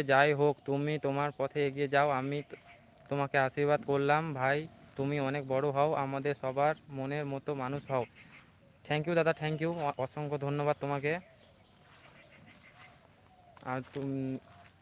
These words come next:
<clears throat> তো চেষ্টা করছি যে ও-, ও-, দেখি হয়, হতে পারি কি না। তোমরা অবশ্যই ভালোবাসা দাও, ঠিক আছে? তো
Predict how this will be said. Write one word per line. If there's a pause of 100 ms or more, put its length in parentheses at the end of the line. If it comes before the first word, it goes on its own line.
(500)
<clears throat>
তো
চেষ্টা
করছি (280)
যে
ও-,
ও-, (180)
দেখি
হয়,
হতে
পারি
কি
না। (380)
তোমরা
অবশ্যই
ভালোবাসা
দাও, (520)
ঠিক
আছে?
তো